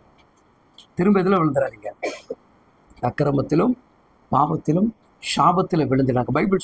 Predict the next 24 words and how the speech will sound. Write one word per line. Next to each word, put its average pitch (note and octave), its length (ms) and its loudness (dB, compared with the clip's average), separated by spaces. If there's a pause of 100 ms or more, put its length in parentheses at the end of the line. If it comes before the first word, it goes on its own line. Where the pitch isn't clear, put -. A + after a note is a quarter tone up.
சொல்லுது, G#2+ 240 -4 (500)
நிறைய F#3+ 400 0
வசனங்கள், C#3 580 0
ஆவியானவர் D3 460 2
நிறைய G#3 340 -2
நம்மளோட E3 300 0
என்ன D3+ 240 0
பண்றாரு, - 340 -2 (360)
நம்மளை C3 220 2 (100)
சீர்படுத்த D#3+ 460 0
விரும்புகிறார், A#2+ 500 -2
நம்மளை - 140 -4
என்ன - 180 -4 (100)
பண்றாரு, - 160 -6 (420)
தைரியப்படுத்த D3+ 600 0
விரும்புகிறார். B2+ 460 0
இல்லையா? G3 300 0 (280)
இந்த D#3+ 400 4
க-, D3 220 -2
இந்த D#3+ 220 0
மாசம்லாம் G3+ 500 4
கர்த்தருடைய E3 300 0
பிரதான D#3+ 440 0
கிருபை, E3 440 -2